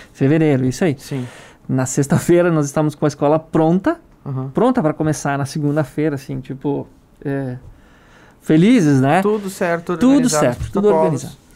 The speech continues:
Speaker 1: E aí che-, saiu, como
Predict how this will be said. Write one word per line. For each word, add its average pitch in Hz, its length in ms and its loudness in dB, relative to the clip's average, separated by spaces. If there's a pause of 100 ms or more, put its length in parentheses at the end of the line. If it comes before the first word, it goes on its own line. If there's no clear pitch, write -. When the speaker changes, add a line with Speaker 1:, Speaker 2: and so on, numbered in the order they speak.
(360)
Speaker 1:
E 220 320 0
aí 220 360 4
che-, 202 320 -2 (120)
saiu, 175 440 2
como 156 280 -2